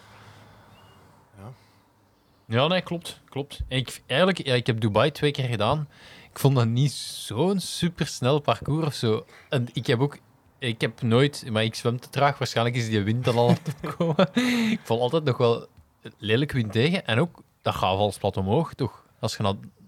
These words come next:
Speaker 2: wegrijdt.
Speaker 1: Ja, ja, dat, ah, dat, dat moet ik
Speaker 2: Daar
Speaker 1: ook
Speaker 2: zijn
Speaker 1: wel
Speaker 2: wat,
Speaker 1: zeggen, want ze
Speaker 2: daar zijn wat bruggen bij, dat je toch echt
Speaker 1: Ja,
Speaker 2: denkt
Speaker 1: ja.
Speaker 2: van, eh,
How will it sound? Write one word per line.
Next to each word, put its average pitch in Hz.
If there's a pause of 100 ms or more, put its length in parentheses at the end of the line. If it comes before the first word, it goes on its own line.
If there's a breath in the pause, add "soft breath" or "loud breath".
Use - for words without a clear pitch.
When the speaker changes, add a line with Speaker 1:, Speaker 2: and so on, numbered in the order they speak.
(180)
Speaker 2:
wegrijdt. 139 (540 soft breath)
Speaker 1:
Ja, 135
ja, 147
dat, 117
ah, 120
dat, 123
dat 143
moet 170
ik -
Speaker 2:
Daar 120
Speaker 1:
ook 110
Speaker 2:
zijn 123
Speaker 1:
wel 165
Speaker 2:
wat, 143
Speaker 1:
zeggen, 139
want 143
ze 139
Speaker 2:
daar 131
zijn 117
wat 104
bruggen 147
bij, 170
dat 143
je 120
toch 117
echt 120
Speaker 1:
Ja, 135
Speaker 2:
denkt 127
Speaker 1:
ja. 127
Speaker 2:
van, 113
eh, 107